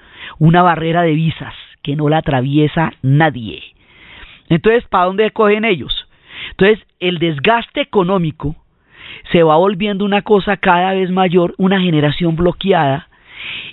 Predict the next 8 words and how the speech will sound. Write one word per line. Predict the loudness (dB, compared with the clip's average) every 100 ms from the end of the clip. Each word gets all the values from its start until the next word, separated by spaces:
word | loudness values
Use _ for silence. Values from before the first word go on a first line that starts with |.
| -6
Llega | 0 0 0 -6
una | -4 -4
nueva | 0 2 2
generación | 2 2 0 -2 -4 -4 -8 _ -2
con | -2
ganas | 0 0 -2 -6
de | -6
participar, | -6 -6 -10 -12 -8 -2 -2 -4